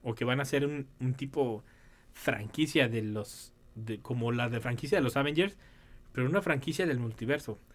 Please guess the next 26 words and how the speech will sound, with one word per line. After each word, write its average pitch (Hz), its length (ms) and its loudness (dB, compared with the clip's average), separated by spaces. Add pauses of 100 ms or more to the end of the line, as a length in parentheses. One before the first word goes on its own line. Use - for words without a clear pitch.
(400)
que 135 100 6
no 139 80 6
estaría 170 320 8
mal. 135 320 4 (460)
Y 127 100 0
que, 131 260 0
y 127 100 -2
que 127 140 2
de 131 100 4
hecho, 160 360 6 (160)
eh, 120 600 2
algo 156 280 6
de 147 120 6
lo 127 180 2
que - 120 -6
a 117 60 0
mí 165 240 4
me 240 140 2
tenía 151 400 2
con 135 180 2
duda 143 320 4
esta, 113 840 0 (220)
esta 139 280 -4
franquicia, 123 580 -4
esta 135 340 4
película, 127 500 2